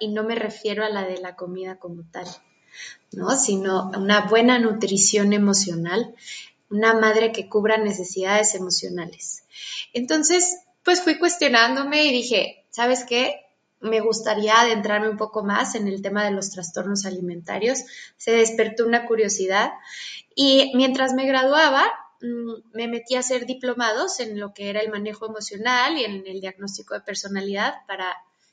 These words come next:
poco ir comprendiendo más. Entonces, eh, esto me permitió, eh, elegir la maestría, que fue intervención psicológica en trastornos de conducta alimentaria.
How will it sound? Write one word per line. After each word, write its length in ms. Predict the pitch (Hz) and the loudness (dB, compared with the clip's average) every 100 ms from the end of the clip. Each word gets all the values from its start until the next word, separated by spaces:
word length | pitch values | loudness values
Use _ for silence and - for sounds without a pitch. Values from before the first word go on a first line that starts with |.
| _ _ _ _ | _ _ _ _
poco 360 | - 269 269 294 | 2 2 4 0
ir 220 | 277 254 | 0 -2
comprendiendo 640 | 240 214 220 196 185 175 175 | -4 -6 -6 -4 -6 -4 -8
más. 400 | - - - _ _ _ _ _ _ _ - | -10 -8 -10 _ _ _ _ _ _ _ -10
Entonces, 500 | 226 233 233 247 247 - - - - | -4 -4 0 -2 -2 -10 -16 -16 0
eh, 540 | 226 220 208 - - _ | 2 4 2 -4 -18 _
esto 380 | 254 262 269 294 | 4 4 4 4
me 140 | 277 | 2
permitió, 1040 | 262 247 233 226 226 226 226 226 302 - - _ | 2 2 2 0 -2 -4 0 2 2 -2 -14 _
eh, 640 | 208 208 202 196 - - _ _ _ | -6 -4 -2 -4 -6 -12 _ _ _
elegir 640 | - 226 214 214 226 254 | 0 2 2 0 0 0
la 140 | 320 247 | 4 4
maestría, 640 | 214 190 196 - 226 233 - - - | 2 -2 -4 -4 0 2 2 -2 -8
que 100 | 220 | -10
fue 400 | 214 220 214 214 | -4 -2 0 -2
intervención 680 | 233 226 233 226 214 226 220 | -6 -4 -4 -4 -2 -4 -4
psicológica 880 | 247 - 214 214 220 247 226 - - | -6 -6 -4 -4 -4 -8 -6 -6 -4
en 160 | 208 | -8
trastornos 500 | 202 202 - 226 226 | -6 -8 -8 -8 -6
de 120 | 208 | -8
conducta 440 | - 196 208 220 208 | -10 -8 -8 -8 -12
alimentaria. 720 | 202 190 185 180 196 208 | -12 -12 -16 -14 -2 2